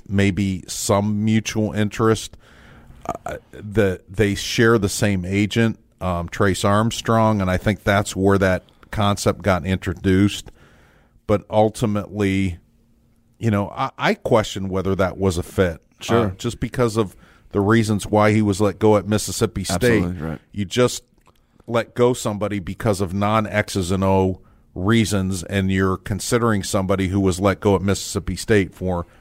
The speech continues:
Speaker 1: non-X's and O reasons. So
Speaker 2: Right. Yeah, I think there was just as many questions about Joe Moorhead's fit as there were, like, reasons why it made sense for him to fit as well. So,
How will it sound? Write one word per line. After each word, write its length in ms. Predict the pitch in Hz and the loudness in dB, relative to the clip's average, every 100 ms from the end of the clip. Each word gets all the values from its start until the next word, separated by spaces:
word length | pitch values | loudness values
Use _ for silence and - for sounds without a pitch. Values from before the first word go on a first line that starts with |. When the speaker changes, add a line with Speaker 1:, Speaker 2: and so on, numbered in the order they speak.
| _ | _
Speaker 1:
non-X's 640 | - 98 92 95 95 - 85 | -4 0 0 0 -2 -4 -6
and 140 | 87 | -2
O 180 | 90 85 | -2 -2
reasons. 580 | 87 101 95 - 85 - | -2 2 2 0 -8 -6
So 320 | - 87 82 - | -4 -6 -8 -4
Speaker 2:
Right. 340 | 110 98 92 - _ _ _ _ _ - | 0 2 0 -6 _ _ _ _ _ -2
Yeah, 180 | 135 | 0
I 40 | 127 | 2
think 160 | 123 | 0
there 100 | 120 | 0
was 120 | 113 104 | -2 0
just 220 | 117 120 | -2 -2
as 100 | 107 | 0
many 200 | 113 107 | 2 0
questions 580 | - 107 101 104 98 95 | 2 2 2 -2 -2 -2
about 440 | 95 92 90 - _ _ _ | 0 2 2 0 _ _ _
Joe 160 | - 101 | 2 2
Moorhead's 420 | 101 101 98 92 | 4 4 2 -2
fit 300 | - 107 98 | 0 2 2
as 160 | 92 92 | 0 -2
there 100 | 92 | 0
were, 340 | 92 92 90 | 2 2 0
like, 200 | 85 87 | -2 -2
reasons 300 | 98 92 92 | 0 0 0
why 180 | 92 90 | 2 2
it 80 | 82 | 2
made 240 | 92 87 | -2 -2
sense 280 | - 101 90 | 0 0 0
for 140 | - | 0
him 140 | 87 87 | 0 2
to 100 | - | 0
fit 200 | 95 90 | 0 0
as 120 | 90 | 0
well. 300 | 90 85 80 | 2 2 0
So, 320 | - 90 85 | 2 2 2